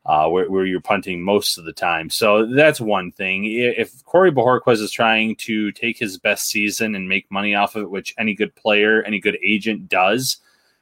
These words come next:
and the Bills are just like, "We don't have that kind of money. We don't wanna give a punter that kind of money, especially when they're only coming in two times a game, uh, three times a game sometimes," then it makes sense from both sides to kind of split up at this point. Uh, Hawk is very good in terms of,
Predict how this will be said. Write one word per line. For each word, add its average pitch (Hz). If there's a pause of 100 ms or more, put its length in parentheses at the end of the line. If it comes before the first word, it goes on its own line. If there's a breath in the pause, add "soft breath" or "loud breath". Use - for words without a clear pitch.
(140)
and 120
the 107
Bills 117
are 104
just 101
like, 104
"We 110
don't 107
have 104
that 104
kind 104
of 98
money. 104
We 104
don't 104
wanna 101
give 101
a 95
punter 104
that 98
kind 104
of 101
money, 104
especially 104
when 104
they're 98
only 101
coming 98
in 98
two -
times 85
a 85
game, 85 (400 soft breath)
uh, 69
three 92
times 85
a 76
game 85
sometimes," 87 (560 soft breath)
then 107
it 110
makes 147
sense 123
from 101
both 90
sides 92
to -
kind 90
of 82
split 98
up 85
at 87
this 87
point. 85 (540 soft breath)
Uh, 135
Hawk 123
is 113
very 110
good 107
in 104
terms 107
of, 98